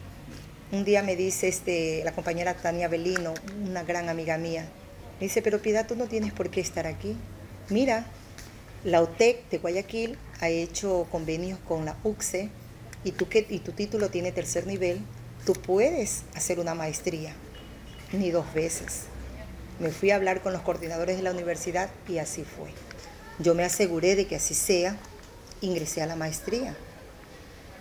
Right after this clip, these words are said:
Dos años, vine aquí a la institución con la novedad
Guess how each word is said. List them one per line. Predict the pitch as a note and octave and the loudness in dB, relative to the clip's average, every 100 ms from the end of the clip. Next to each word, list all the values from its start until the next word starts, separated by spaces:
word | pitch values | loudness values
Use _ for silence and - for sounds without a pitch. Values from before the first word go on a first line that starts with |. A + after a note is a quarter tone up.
| - - | -10 0
Dos | D#3+ F#3 F#3 - | 4 6 4 2
años, | F3 F3 G3+ - - - - | 2 2 -4 -10 -18 -12 -4
vine | F#3 E3+ F3+ | -2 2 2
aquí | F#3+ | 4
a | G3 | 4
la | |
institución | G#3+ A3 A3 G#3+ G3 F#3 F#3+ | 4 2 0 2 4 4 4
con | F3 | 0
la | D#3 D3+ | 0 2
novedad | F3 A3 A3+ A3 G#3 A3+ | 4 4 6 4 2 -2